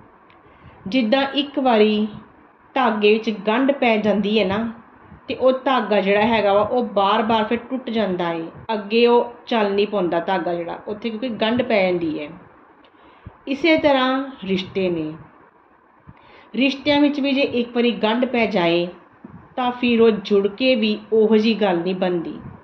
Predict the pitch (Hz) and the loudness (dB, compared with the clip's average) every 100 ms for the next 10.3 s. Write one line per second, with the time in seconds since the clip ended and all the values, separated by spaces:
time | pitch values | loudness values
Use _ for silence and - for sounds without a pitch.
0 | _ - - _ _ _ - 180 208 214 | _ -20 -20 _ _ _ -16 -4 0 2
1 | 233 226 220 - - - - - - - | 2 2 0 -6 -20 -20 -20 -20 -20 -20
2 | - - 320 320 233 233 220 233 226 220 | -20 -2 0 2 2 4 4 4 2 2
3 | 214 190 208 208 214 - - _ _ _ | 0 2 0 -2 -4 -8 -20 _ _ _
4 | - 233 233 247 240 220 196 196 160 156 | -4 0 2 0 2 2 2 0 -2 -2
5 | 165 185 - - - _ - 190 196 220 | -2 -6 -12 -16 -20 _ -20 -8 0 0
6 | 220 247 240 233 190 190 160 165 156 160 | 0 -2 -2 0 0 2 0 -2 -4 -8
7 | - - - - - _ - - _ _ | -14 -18 -20 -20 -20 _ -20 -20 _ _
8 | - - - - - 294 254 220 - - | -20 -20 -20 -16 2 4 6 4 0 -2
9 | 254 240 226 233 220 - 175 170 185 233 | 0 0 -2 -4 -8 -4 -2 -2 -4 -2
10 | 233 254 | 0 0